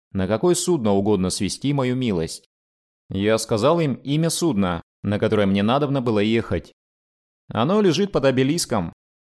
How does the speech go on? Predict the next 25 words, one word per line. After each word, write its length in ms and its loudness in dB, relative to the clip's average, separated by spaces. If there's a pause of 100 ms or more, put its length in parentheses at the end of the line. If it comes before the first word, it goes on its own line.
(140)
сказала 440 0
женщина 400 -2
постарее, 680 0 (240)
которой 260 -2
казалось 500 0
лет 260 0
сорок. 520 -2 (400)
"И 80 -8
мы 160 0
свезём 380 0
вашу 260 0
милость 400 -2 (120)
за 200 -4
шиллинг". 580 -2 (640)
Я 280 0
согласился 580 0
на 140 2
эту 140 -2
плату, 460 -2 (320)
находя 400 0
всё 200 0
это 140 0
для 140 -2
себя 260 -2
новым 460 -2